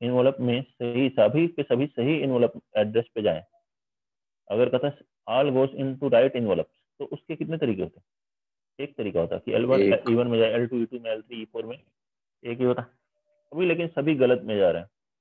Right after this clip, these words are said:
Speaker 1: So that is number of rearrangement or number of ways। Five objects हैं, five factorial, one by two factorial minus one by three factorial plus one by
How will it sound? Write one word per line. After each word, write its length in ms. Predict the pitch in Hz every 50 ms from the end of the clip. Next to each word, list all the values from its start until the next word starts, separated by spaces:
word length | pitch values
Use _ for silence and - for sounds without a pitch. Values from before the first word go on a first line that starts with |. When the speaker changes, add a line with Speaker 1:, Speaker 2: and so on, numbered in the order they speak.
| _ _ _ _ _ _ _ _ _
Speaker 1:
So 80 | 117 -
that 160 | 110 117 120
is 220 | 151 160 156 - 123
number 300 | 117 107 107 104 110 -
of 120 | 117 131 - - - _ _ _ _ _ 131
rearrangement 500 | 131 131 113 104 95 92 90 85 90 90
or 120 | 92 95 98
number 180 | 104 113 120 120
of 100 | 117 117 117 -
ways। 180 | 104 87 82 - _ _ _ _ _ _ _ _ _ _ _ _ _ _ _ _ _ _ _ _ _ _ _ _ _ _ _ _ _ _ _ _ _ _ _ _ _ -
Five 260 | 107 120 127 127 120
objects 260 | 127 127 131 127 -
हैं, 80 | 143 143
five 300 | - - 120 120 117 -
factorial, 420 | - - - _ - 90 85 87 - _ _ _ _ _ _ _ _ _ _ _ _ _ _ _ _ _
one 180 | 113 113 123 127
by 160 | 127 131 135 135
two 140 | - 139 131
factorial 360 | 135 127 - - 139 131 127
minus 340 | 117 107 104 107 120 143 156
one 280 | - - 127 127 123 117
by 140 | 127 127 123
three 260 | - - - 127 120
factorial 600 | - _ _ - 123 - _ _ - 131 127 127 - -
plus 140 | 123 131 131 - _
one 140 | 127 123 123
by 120 | 123 123